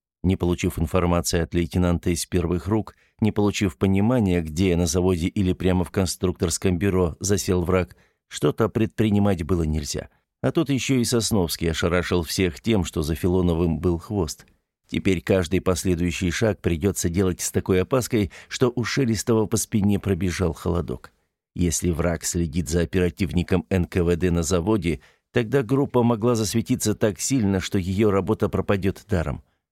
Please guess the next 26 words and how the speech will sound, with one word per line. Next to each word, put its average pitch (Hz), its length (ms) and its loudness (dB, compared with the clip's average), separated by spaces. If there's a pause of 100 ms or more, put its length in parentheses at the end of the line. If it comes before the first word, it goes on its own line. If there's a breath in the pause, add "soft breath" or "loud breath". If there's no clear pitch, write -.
(240)
Кто? - 320 -2 (260)
Почему 123 400 -2
следил? - 420 -6 (680)
Сосновский 113 600 -4
коротко 85 420 -2
рассказал 90 440 0
о 92 60 2
том, 90 240 0
как 87 220 -2
ему 90 200 2
пришлось 95 440 -2
убить 87 340 -2
двух 90 300 -2
наблюдателей, 113 720 0 (200 soft breath)
которые 110 460 0
шли 104 240 -2
вчера 95 360 0
за 92 160 0
Шелестовым 90 580 0 (100)
и 98 60 -2
Филоновым. 73 640 -2 (640)
Обнаружились 139 640 0
они 131 240 2
уже 117 220 2
после 107 340 0
того, 110 440 2